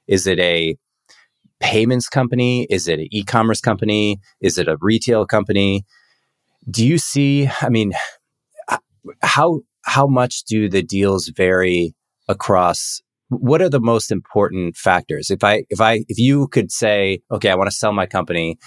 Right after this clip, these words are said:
what is, what do you ask me first? Is it revenue? And then do you ask me market segment? Like, what, what are the top couple of things that dictate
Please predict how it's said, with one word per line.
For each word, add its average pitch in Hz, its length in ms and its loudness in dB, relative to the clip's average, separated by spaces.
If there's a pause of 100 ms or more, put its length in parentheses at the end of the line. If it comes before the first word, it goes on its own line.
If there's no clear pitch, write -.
(240)
what 110 140 4
is, 127 200 2
what 117 160 2
do 120 40 2
you 110 220 2
ask 98 300 -2
me 78 360 -12
first? - 480 -2
Is 90 140 -4
it 85 180 -2 (160)
revenue? 101 800 0
And 95 140 -2
then 90 100 2
do 85 100 -4
you 87 80 2
ask 87 300 -2
me 82 360 -4 (680)
market 98 460 2
segment? 123 640 -2
Like, 95 140 -4
what, 120 180 0
what 131 160 2
are 143 80 2
the 98 120 0
top - 340 -2
couple 104 260 0
of 87 100 -2
things 90 340 -2
that 80 240 -2 (640)
dictate 82 580 0